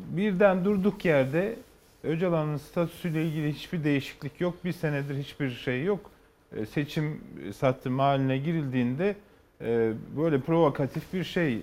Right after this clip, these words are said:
bir milletvekili polise tokat atıyor. İşte bir eylem oluyor falan.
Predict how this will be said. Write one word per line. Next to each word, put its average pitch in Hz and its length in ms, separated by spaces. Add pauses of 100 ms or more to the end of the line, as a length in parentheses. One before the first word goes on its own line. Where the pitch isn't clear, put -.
(140)
bir 123 220
milletvekili 131 680
polise 127 440
tokat - 360
atıyor. 107 460 (400)
İşte 113 220
bir 117 120
eylem 123 640
oluyor 92 380
falan. 123 340